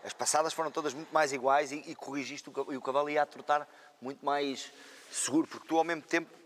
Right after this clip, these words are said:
equilibras o gajo, percebes? E, e eu acho que isso é, é, é,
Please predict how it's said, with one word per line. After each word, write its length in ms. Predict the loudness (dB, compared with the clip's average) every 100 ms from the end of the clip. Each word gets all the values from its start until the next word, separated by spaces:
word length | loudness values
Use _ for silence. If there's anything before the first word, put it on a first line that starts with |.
| _ -8
equilibras 540 | -6 0 0 2 -2 -4
o 20 |
gajo, 300 | -6 -6 -8 -14 -14 -12 -12 -8
percebes? 420 | -4 -2 -4 -10 -16 -20 -20 -14 -6
E, 280 | -2 0
e 40 | 4
eu 120 | 4
acho 160 | 4 0
que 80 | -4
isso 140 | 2
é, 100 | 4
é, 540 | 4 0 -2 0 0
é, 60 | 0